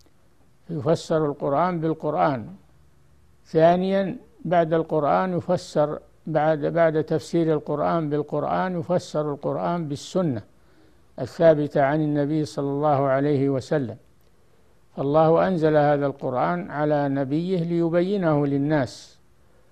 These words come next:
ويفسره للناس، وقد قام صلى الله عليه وسلم بذلك خير قيام، بلغه لأمته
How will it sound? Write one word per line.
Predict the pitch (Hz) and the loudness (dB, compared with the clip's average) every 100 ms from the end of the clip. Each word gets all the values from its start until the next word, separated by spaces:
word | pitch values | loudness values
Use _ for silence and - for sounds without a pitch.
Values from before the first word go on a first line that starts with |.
| _ _ _ | _ _ _
ويفسره | 175 151 117 143 - 202 175 156 151 | -2 -2 0 -4 -2 0 4 4 4
للناس، | 139 135 143 170 170 175 | 2 0 0 -2 -2 -4
وقد | 165 165 151 | 0 -2 -2
قام | 165 190 185 143 127 | -4 0 2 2 -2
صلى | 147 135 | -2 0
الله | 147 | 2
عليه | 139 127 131 156 | 2 2 0 0
وسلم | 139 127 165 165 143 127 117 | -2 -2 -2 -2 -2 -2 -4
بذلك | 120 135 151 117 110 - _ _ _ _ _ | 0 6 6 6 -4 -18 _ _ _ _ _
خير | - - 147 147 139 | -12 0 4 4 2
قيام، | - 151 175 135 - - _ _ _ _ _ - | 2 2 4 2 -4 -16 _ _ _ _ _ -4
بلغه | 135 143 160 156 147 143 | 2 6 8 8 6 2
لأمته | 135 131 139 165 165 139 127 | 0 0 0 -2 -2 -2 -2